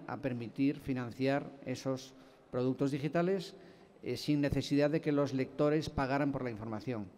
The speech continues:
La ecuación se ha revelado falsa y al final tienen un problema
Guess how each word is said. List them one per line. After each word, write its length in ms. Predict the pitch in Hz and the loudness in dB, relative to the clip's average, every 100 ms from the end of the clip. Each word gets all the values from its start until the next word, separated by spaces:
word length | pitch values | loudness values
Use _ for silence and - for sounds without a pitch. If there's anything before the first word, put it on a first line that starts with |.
| - - - | -20 -16 -6
La 120 | 131 | -2
ecuación 500 | 135 123 156 156 - - - - - | 0 2 2 2 -2 -8 -12 -14 -18
se 120 | - 135 | -4 -2
ha 40 | |
revelado 340 | 131 135 143 | 2 2 2
falsa 380 | 127 127 107 110 - - - | 2 -2 -4 -10 -14 -20 -14
y 100 | 120 | -10
al 100 | 117 | -8
final 360 | - 131 147 139 - - | -2 0 0 -2 -6 0
tienen 180 | 135 131 | 2 2
un 120 | 147 | 2
problema 360 | 147 147 123 | 2 2 0